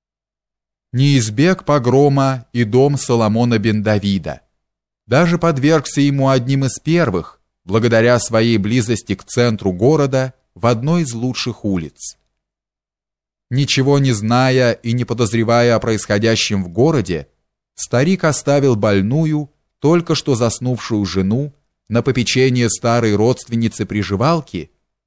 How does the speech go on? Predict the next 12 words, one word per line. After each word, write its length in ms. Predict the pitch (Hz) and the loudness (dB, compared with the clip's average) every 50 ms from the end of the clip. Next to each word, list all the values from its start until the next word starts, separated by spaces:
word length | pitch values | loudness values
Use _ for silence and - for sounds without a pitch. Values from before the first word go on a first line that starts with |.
| _ - | _ -2
и 60 | 117 | 0
одной 440 | 117 131 131 120 127 151 175 185 185 | 2 2 2 0 0 0 0 0 0
из 80 | 170 | 0
служанок, 760 | - - 151 160 147 101 107 101 90 82 76 67 - _ _ _ _ _ _ _ _ _ _ _ _ _ _ _ _ _ _ _ _ _ | -2 -4 -4 -4 -4 -2 0 -2 -2 -2 -4 -8 -16 _ _ _ _ _ _ _ _ _ _ _ _ _ _ _ _ _ _ _ _ _
а 140 | - - 113 | -2 0 0
сам 320 | 101 - 120 120 127 127 123 | 0 0 0 0 0 0 0
на 120 | 123 117 | 0 -2
цыпочках 600 | 110 - - 131 135 - 131 - - - 117 - | -2 -2 -2 -2 -2 -2 -2 -4 -4 -6 -6 -6
удалился 540 | - 117 110 110 107 110 120 123 - - 107 | -4 -2 0 0 0 0 0 -2 -4 -6 -8
в 40 | 92 | -8
свой 300 | - - 95 107 113 104 | -6 -2 0 0 0 0
кабинет, 640 | - - 95 87 92 87 92 110 147 160 - - _ | 0 -2 -2 -2 -2 -2 0 0 0 -2 -4 -8 _